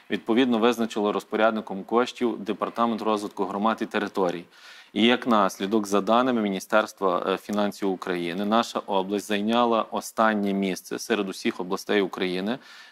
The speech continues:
з рівня використання коштів на укриття у навчальних закладах. Зокрема, сім мільйонів тільки використано, чотирнадцять мільйонів повернуто до державного бюджету.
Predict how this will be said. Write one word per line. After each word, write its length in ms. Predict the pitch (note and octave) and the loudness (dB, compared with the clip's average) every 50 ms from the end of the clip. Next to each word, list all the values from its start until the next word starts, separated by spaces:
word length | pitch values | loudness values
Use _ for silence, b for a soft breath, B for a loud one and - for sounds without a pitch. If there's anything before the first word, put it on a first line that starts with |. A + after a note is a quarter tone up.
| B B | B B
з 340 | F#2 F2+ F#2+ A2+ A#2+ A#2+ A2+ | -10 -4 0 2 4 4 6
рівня 280 | A2+ A#2+ A#2+ A#2 A2+ | 4 4 4 4 4
використання 640 | G#2 G2+ F2+ - G#2 G2+ - - A#2 A2+ A2+ G#2 G2 | 2 0 0 0 -2 -2 -2 0 -2 0 0 0 -2
коштів 440 | F2+ - A#2 A#2 A#2+ - - G#2 G2+ | -2 0 0 0 0 -2 -6 -4 -2
на 80 | G#2 | 0
укриття 720 | G#2 G#2 F#2+ - - G2 F#2 - - - G#2 G#2+ A#2 C3+ C#3+ - | 0 0 -2 -4 -4 -6 -6 -4 -2 2 4 4 4 2 0 -4
у 120 | - G2+ | -6 -4
навчальних 480 | G#2 G#2 G2+ F#2+ - A2+ G#2+ G#2+ G#2 G2 | -4 -4 -4 -2 0 0 0 0 0 -2
закладах. 540 | F#2+ G2 F#2 E2+ D#2+ - - E2 D#2+ E2+ E2+ | 0 0 0 0 0 -2 -8 -8 -8 -8 -6
Зокрема, 540 | - A#2 G#2 - A#2 A#2 A2+ A2 G2+ F#2 F2 B B B B B B B | -4 -4 -4 -2 0 0 2 2 2 0 -2 B B B B B B B
сім 280 | B - - B2 B2 | B -4 0 2 4
мільйонів 460 | B2 A#2 A#2 A2+ A2 G#2+ G2+ G2 G2 F#2 | 4 6 4 4 4 4 2 0 -2 -2
тільки 260 | - A2 - - A2+ | -4 -4 -2 -2 0
використано, 580 | G#2+ A2+ A2 - B2 A#2+ - - C3 B2 A2+ | 2 2 2 2 0 -2 -2 -2 -4 -4 -4
чотирнадцять 600 | - - G2+ - A#2+ A#2+ A2+ A2 G#2+ - - F#2+ | -4 -4 -2 2 2 2 2 2 -2 -4 -6 -8
мільйонів 380 | G2+ G#2 G#2 G#2+ G#2 G#2 G2+ F#2+ | -6 -2 0 0 0 0 -2 -4
повернуто 560 | - - G2+ G2+ G#2+ G#2 G2+ G2 F#2 F2+ G#2 | -4 -2 2 2 2 2 2 -2 -6 -6 -4
до 120 | F#2 G2 G2 | -4 -4 -4
державного 540 | F#2+ G2 F#2 G2 G#2+ G#2 G2 F#2+ F#2 G2 | -4 -4 -2 0 0 0 0 0 -2 -4
бюджету. 680 | F2+ F2 G2 F#2 F2+ G2 F#2+ F#2+ G2 F#2+ - B2+ C#3+ | -4 -4 -4 -2 0 2 4 4 2 2 2 0 0